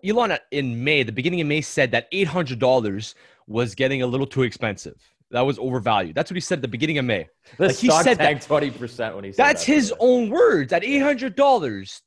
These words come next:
Speaker 1: the price is overvalued. Now, in my mind,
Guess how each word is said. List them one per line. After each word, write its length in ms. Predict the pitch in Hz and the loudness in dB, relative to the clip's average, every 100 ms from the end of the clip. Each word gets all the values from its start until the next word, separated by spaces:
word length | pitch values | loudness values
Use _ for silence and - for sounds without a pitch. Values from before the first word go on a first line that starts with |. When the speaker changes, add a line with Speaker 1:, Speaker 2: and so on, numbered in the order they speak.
| - | -12
Speaker 1:
the 60 | |
price 640 | 185 - 285 370 - - 240 | -10 -2 0 0 -2 -8 -6
is 160 | 180 | -2
overvalued. 800 | 202 180 180 160 127 95 82 82 _ - | -2 -2 -2 2 2 0 -6 -14 _ -4
Now, 200 | 180 190 | 0 0
in 120 | 208 | 0
my 180 | 240 285 | 0 0
mind, 460 | 240 226 220 240 | 2 0 0 -2